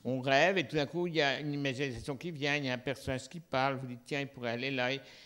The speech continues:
il est à côté, il pourrait sortir », et puis vous le suivez, et il vous emmène. Et c'est ça qui est intéressant.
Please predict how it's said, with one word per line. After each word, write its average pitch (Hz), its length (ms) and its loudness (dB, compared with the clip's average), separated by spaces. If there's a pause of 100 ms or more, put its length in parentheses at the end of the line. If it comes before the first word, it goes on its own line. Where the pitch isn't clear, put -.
(160)
il 117 140 -6
est 117 40 0
à 120 80 0
côté, 139 460 -4
il 131 100 -6
pourrait 110 380 -8 (320)
sortir », - 560 -6
et 127 80 -2
puis 135 140 -6
vous 143 120 -4
le 151 60 -6
suivez, 131 580 -6 (760)
et 131 100 -6
il 131 60 -6
vous 143 160 -8
emmène. 113 520 -10 (720)
Et - 80 -10
c'est 151 120 -10
ça 240 160 0
qui 226 80 -4
est 165 100 -4
intéressant. 123 640 -6